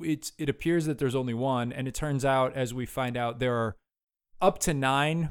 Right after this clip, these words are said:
We don't really know exactly how many. They don't have names, um, but we do know that they're called the, um, and they, they have a number and a, and a,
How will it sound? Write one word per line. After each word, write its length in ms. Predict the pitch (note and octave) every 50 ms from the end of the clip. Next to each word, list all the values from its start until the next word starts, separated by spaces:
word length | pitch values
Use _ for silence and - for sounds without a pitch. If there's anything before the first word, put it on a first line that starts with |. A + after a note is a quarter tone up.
| - -
We 200 | D3+ D3 D3 E3+
don't 260 | E3 F3+ F#3 F3+ F3+ D#3+
really 240 | D3 D3+ D3 D3
know 200 | C#3 C#3 C#3 C#3
exactly 460 | C3+ C3 A#2 C3+ C3 C3 - D3 C#3+ A#2+
how 140 | B2+ B2+
many. 360 | A#2+ A#2 A#2 A#2+ C3+ C#3+ D3 C#3
They 200 | A#2 A2+ C#3+ D3
don't 180 | D3+ D#3 C#3+
have 220 | C3 D3 C3 G#2+ A2+
names, 540 | A#2 A#2 B2 B2+ C3+ C#3 C3+ B2+ - - - -
um, 360 | C#3 B2+ A#2+ A#2 A#2 A#2 A2+ -
but 320 | C#3 A#2 A#2 C3 B2 C#3
we 100 | C3+ C3+
do 220 | B2+ A2+ D3 C#3+
know 180 | C#3 C#3+ C3+ C3+
that 160 | B2+ C3+ C3+
they're 140 | C3+ C3 B2+
called 360 | - C#3+ C#3 C3 C3 B2+ A#2+ - - _ _ - -
the, 480 | B2 A#2+ B2+ B2+ B2+ B2 B2 B2 B2+ - -
um, 400 | B2 A#2+ A#2 A#2 A2+ A2+ A2 - -
and 200 | C#3+ B2+ B2 - D3+
they, 240 | C3+ C#3 C#3 C#3 - -
they 80 | D3
have 140 | C#3+ C#3+ C3
a 60 | B2+
number 400 | B2 C3 C#3 C#3+ C#3+ D3 C#3+ C#3
and 140 | C3 B2+ B2
a, 140 | A#2+ A#2 A#2 - -
and 140 | B2+ A#2+ A#2
a, 80 | A2+